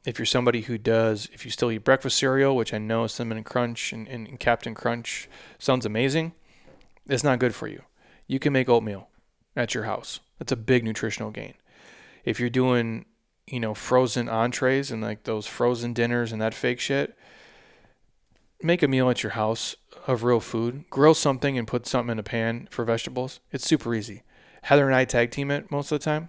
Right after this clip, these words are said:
I grill the meat. She makes the vegetables. Call it a day. It's not rocket science.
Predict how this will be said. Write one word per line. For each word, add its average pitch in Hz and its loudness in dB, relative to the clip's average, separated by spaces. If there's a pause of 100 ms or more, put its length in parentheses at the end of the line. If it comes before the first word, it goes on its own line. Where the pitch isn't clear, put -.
(880)
I 135 2
grill 131 4
the 113 -2
meat. 165 -4 (480)
She - -2
makes 127 0
the 123 0
vegetables. 110 0 (460)
Call 123 4
it 117 4
a 113 -2
day. 110 -4 (340)
It's - -10
not 131 6
rocket 113 -2
science. - -10